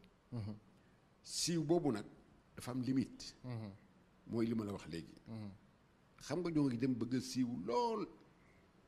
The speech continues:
Speaker 2: Seetal ñi jaar ci siiw.
Speaker 1: Mhm.
Speaker 2: Seen nekkul, nekkin guddul fan.
Speaker 1: Mhm.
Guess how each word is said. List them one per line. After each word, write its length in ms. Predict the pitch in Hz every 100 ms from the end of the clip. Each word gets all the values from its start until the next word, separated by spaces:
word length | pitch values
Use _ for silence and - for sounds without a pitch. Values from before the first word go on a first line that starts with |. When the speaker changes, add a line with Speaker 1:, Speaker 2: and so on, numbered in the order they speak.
| -
Speaker 2:
Seetal 380 | - 165 160 131
ñi 180 | 117 113
jaar 240 | 117 107
ci 160 | - 85
siiw. 260 | - 87 71 - - - - - - - - - -
Speaker 1:
Mhm. 160 | 101
Speaker 2:
Seen 180 | 104 117
nekkul, 320 | 120 113 107 76 - - - -
nekkin 360 | 117 117 101 73 - - - - - - -
guddul 300 | 87 101 113
fan. 180 | 139 143 - - -
Speaker 1:
Mhm. 300 | - 82